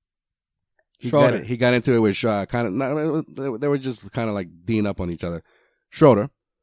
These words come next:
Speaker 1: And Rajon appears to put his leg in between Schroeder's leg, 'cause Schroeder was behind him. Kinda, and I think Schroeder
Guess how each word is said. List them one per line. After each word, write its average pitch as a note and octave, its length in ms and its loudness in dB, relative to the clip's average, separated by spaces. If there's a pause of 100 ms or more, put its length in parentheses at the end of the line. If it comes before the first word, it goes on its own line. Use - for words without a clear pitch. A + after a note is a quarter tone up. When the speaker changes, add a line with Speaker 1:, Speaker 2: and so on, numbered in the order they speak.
(480)
Speaker 1:
And G#2 800 -4 (840)
Rajon C3+ 840 0
appears B2+ 420 0
to A#2 480 2 (160)
put E3 160 4
his C#3+ 220 0
leg C#3+ 480 0 (180)
in D#3 180 4
between F#3+ 880 2 (180)
Schroeder's F#3+ 480 4
leg, A2 380 -4
'cause A2 160 -4
Schroeder C#3 200 0
was C3 120 2
behind C3+ 400 -2
him. G#2 200 -8 (1080)
Kinda, B2 560 -2
and B2+ 100 -2
I C#3 40 -2
think D3+ 200 -6
Schroeder C#3+ 380 0